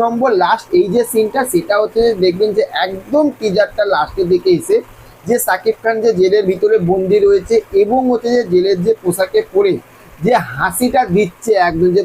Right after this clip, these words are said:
যাকে এক কথা বলে যে মিচকে হাসি, সেই মিচকে হাসি দিতে দিতে যখন বলবে যে "আমি তো জিতে গেছি", ওই যে ভয়েসটা, ওই যে হাসিটা, ওইখানেই কিন্তু বস পুরো পয়সা উসুল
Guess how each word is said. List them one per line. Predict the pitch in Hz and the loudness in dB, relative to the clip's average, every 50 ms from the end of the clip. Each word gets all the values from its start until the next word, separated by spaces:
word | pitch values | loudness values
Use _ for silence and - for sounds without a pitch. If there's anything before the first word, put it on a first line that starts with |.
| 165 - 151 | -2 -4 -4
যাকে | 175 175 175 - 220 | -2 -2 -2 0 0
এক | 220 185 175 - - 175 175 - - | -2 -2 -2 -4 -6 -6 -6 -6 -4
কথা | - 202 208 214 | -4 -2 0 2
বলে | 220 226 | 2 2
যে | 220 226 | 2 2
মিচকে | 208 185 180 185 180 - - - 226 208 | 2 2 2 0 0 -2 -4 -2 -2 -2
হাসি, | 196 185 180 - - 139 - - - - - - - - - - | -2 -2 -4 -4 -6 -6 -6 -8 -12 -18 -20 -18 -16 -12 -4 -2
সেই | 240 262 262 | 0 2 2
মিচকে | 233 214 214 220 208 180 - - - 269 277 | 2 2 2 0 0 -2 -6 -6 -4 -2 -2
হাসি | 233 180 175 180 202 196 - - 247 208 | 0 0 0 -2 -2 -2 -2 -2 -2 0
দিতে | 185 202 185 175 226 214 | 0 -2 0 2 0 0
দিতে | 220 226 - 247 233 202 | 0 -2 -2 -2 0 2
যখন | 220 208 202 214 233 220 185 156 165 | 2 0 0 0 0 -2 0 0 2
বলবে | 190 202 208 190 175 147 - - - - - - - 156 | 2 2 4 2 2 0 -2 -6 -12 -20 -20 -16 -4 0
যে | 196 - | 0 0
"আমি | - 147 151 170 196 214 226 240 247 - | 2 0 0 0 0 -2 -2 -4 -4 -2
তো | 269 254 190 | -2 -2 0
জিতে | 156 170 185 175 - 240 226 214 | 0 0 0 0 0 0 0 2
গেছি", | 214 226 220 - - 185 175 175 - 190 | 2 0 0 0 0 -2 -2 0 0 2
ওই | 202 233 262 285 285 269 | 2 2 2 2 0 0
যে | 254 254 320 311 | 0 0 0 0
ভয়েসটা, | 233 175 139 123 139 156 254 415 440 440 - - - - 185 160 - - | 0 -2 -2 0 0 2 2 4 2 2 0 -4 -2 -2 0 0 0 0
ওই | 180 190 214 233 220 196 202 | 0 2 2 0 -2 -2 -2
যে | 269 254 175 175 - | 0 0 0 -2 -4
হাসিটা, | 147 156 - - 233 226 - - - 165 - - - - - - - - - 180 | -4 -4 -4 -2 -4 -2 0 0 0 0 0 -2 -8 -18 -20 -20 -20 -6 0 2
ওইখানেই | 190 202 214 226 220 175 226 220 240 254 262 262 247 | 4 4 4 2 0 0 0 0 0 0 -2 -4 -4
কিন্তু | - 233 233 233 220 202 262 262 220 170 147 143 151 | -2 -2 0 0 -2 0 0 0 0 0 -2 -2 0
বস | 170 190 214 240 240 - - - - | 2 4 4 4 4 2 -4 -6 -2
পুরো | 196 214 240 262 254 - - | 0 0 2 0 0 -2 -2
পয়সা | - 196 185 190 185 180 175 - - 233 202 | 0 2 2 4 2 2 0 -2 0 0 2
উসুল | 180 156 139 - - - 143 117 | 0 0 -2 -4 -4 -2 -2 -4